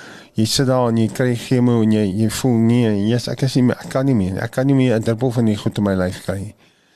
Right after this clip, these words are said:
En, en dan moet hy maar net jou oë toemaak en, en, en weet jy, daar <laughs> is 'n, as daar nie tyd vir baie woorde, groot gebeure nie, is net, "Vader, help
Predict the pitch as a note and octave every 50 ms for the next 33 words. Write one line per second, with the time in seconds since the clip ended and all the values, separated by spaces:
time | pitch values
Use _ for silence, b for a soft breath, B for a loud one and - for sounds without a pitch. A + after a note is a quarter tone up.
0 | b b b b b b b b b - A#2+ A#2 A2+ G#2+ A2 A#2+ A#2 A2 G#2 A2
1 | A2+ B2 C#3+ D3 D3+ C#3+ - B2 C3+ C#3+ C3 B2 C#3 C#3 - C#3+ B2 A#2 B2+ C#3+
2 | C3+ - - C3 A#2+ G#2 G2+ G2 - - - A2 G2+ G2+ - - - A2 G#2 -
3 | - A2+ A2 G#2 G#2 A2+ B2 - - C#3+ G#2 G2 G#2+ G#2+ A#2+ C3+ C3+ B2 A2+ -
4 | _ _ _ _ _ _ _ _ _ _ _ _ _ _ _ _ _ _ _ B
5 | B B B B B B B B B B B B B B B B B _ _ _
6 | _ _ _ - - G2 G2+ A2 F#2 G2+ A2 A#2 - B2+ G2 - - B2+ - -
7 | C#3 C#3 D#3+ D#3 C#3+ - C#3 C3 A#2+ - B2 G#2+ G2+ G#2 G#2+ A2 G2+ G2+ G2+ G#2+
8 | A2 A2 G2+ A2 G#2 - - - B2 A#2 A#2 A#2 - - - G#2+ G2 G2+ G#2 G#2+
9 | G2+ G2+ F#2+ G2 G2 F#2+ G#2 - - B2 A#2 G#2 - - A#2+ A#2 A#2 G2+ G2+ F#2+
10 | F#2+ F2+ G2